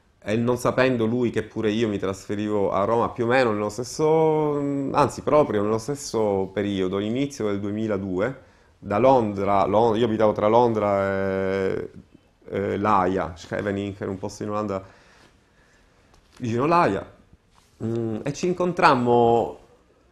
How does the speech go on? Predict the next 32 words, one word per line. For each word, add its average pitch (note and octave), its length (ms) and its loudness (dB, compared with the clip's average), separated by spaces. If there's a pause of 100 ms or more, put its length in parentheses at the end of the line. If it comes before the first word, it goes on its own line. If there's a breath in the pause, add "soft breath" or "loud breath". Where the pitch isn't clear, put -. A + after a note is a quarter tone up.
(180)
ci - 180 -4
imbattemmo D3 840 2
letteralmente A#2 1120 0
l'un-, C#3+ 480 0
l'uno D3 360 2
nell'altro D3 840 4
a B2+ 400 6
un C3+ 180 0
inc-, B2+ 200 -2
a - 100 -2
un C3+ 120 2
incrocio, G#2 720 0 (320)
cioè A#2+ 260 4
a A#2+ 100 4
un C3+ 140 6
angolo, G2+ 400 2
girando D3 420 6
l'angolo, G2 400 2
come C3+ 180 0
in C#3 40 2
un B2+ 100 -2
film, F#2 260 -6
pum, G#2 440 0 (500)
tom, A2 320 -4
lui C3 140 0
è - 20 4
alto, B2+ 300 8
quindi G#2 180 -6
mi G2+ 60 -6
guarda, G2+ 400 -4
eh, B2 260 -8 (460)
Lorcan, G2 520 -2